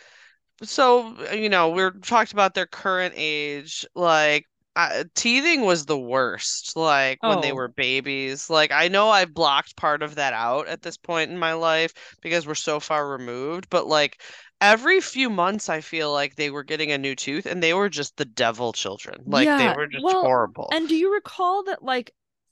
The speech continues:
Speaker 2: when you would get new teeth as a baby, you would also get, like, runny nose?
Speaker 1: Oh, yeah.
Speaker 2: Like, you would, so
Speaker 1: Yeah.
Speaker 2: your baby would look sick.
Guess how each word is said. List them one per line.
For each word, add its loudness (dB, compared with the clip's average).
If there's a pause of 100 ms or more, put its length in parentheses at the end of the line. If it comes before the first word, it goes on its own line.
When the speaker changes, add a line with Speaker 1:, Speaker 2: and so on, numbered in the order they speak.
(160)
Speaker 2:
when -2
you -4
would -4
get -2
new -4
teeth -4
as -4
a -8
baby, -4
you -2
would 2
also 0
get, -2
like, -2
runny -2
nose? -6
Speaker 1:
Oh, 8
yeah. 4
Speaker 2:
Like, 2
you 0
would, 2
so 0
Speaker 1:
Yeah. 4
Speaker 2:
your -2
baby -2
would -2
look -2 (280)
sick. -6